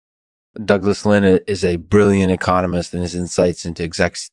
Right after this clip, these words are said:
into executraces, Nielsen and Kebbuck, are definitely worth listening to. If you're interested in learning more about these topics, I highly recommend listening to his interview on Lexman's podcast.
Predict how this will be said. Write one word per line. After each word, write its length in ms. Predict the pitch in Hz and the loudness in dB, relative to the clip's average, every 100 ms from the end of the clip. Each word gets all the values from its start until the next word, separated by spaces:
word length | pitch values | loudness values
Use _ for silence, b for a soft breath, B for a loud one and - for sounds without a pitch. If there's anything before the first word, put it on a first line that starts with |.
| 101 | -8
into 240 | 92 85 | -4 -2
executraces, 1040 | 78 92 92 85 - 85 80 82 78 76 | -2 -2 -2 -2 -4 -4 -4 -4 -6 -6
Nielsen 480 | - 90 87 80 - | -6 0 0 0 -4
and 180 | 80 80 | -4 -4
Kebbuck, 380 | 85 80 78 - | -4 -2 -4 -4
are 60 | |
definitely 420 | 78 78 - 73 67 | -4 -4 -6 -8 -6
worth 180 | 69 | -8
listening 320 | 76 - 73 - | -10 -12 -12 -12
to. 220 | - 65 _ _ _ _ _ _ _ | -12 -12 _ _ _ _ _ _ _
If 160 | 110 - | -6 2
you're 100 | 120 | 2
interested 380 | 117 - 117 | 2 -2 0
in 100 | 104 | 4
learning 240 | 101 98 92 | 4 4 2
more 220 | 101 101 | 2 2
about 220 | 92 92 | 2 -2
these 180 | 87 82 | -2 -4
topics, 680 | 92 85 - 78 - - - | -4 -4 -4 -6 -6 -18 -10
I 100 | - | -6
highly 320 | 90 104 104 | -2 0 2
recommend 500 | 95 92 - 85 85 | 2 0 0 -2 0
listening 320 | 87 92 92 82 | 0 -2 -2 -4
to 80 | 82 | -4
his 120 | 80 | -2
interview 360 | 95 87 87 | 0 0 -2
on 120 | 87 85 | -2 -2
Lexman's 400 | 85 - 80 - | -4 -4 -12 -10
podcast. 640 | - 80 - - 60 - | -4 -4 -4 -4 -4 -8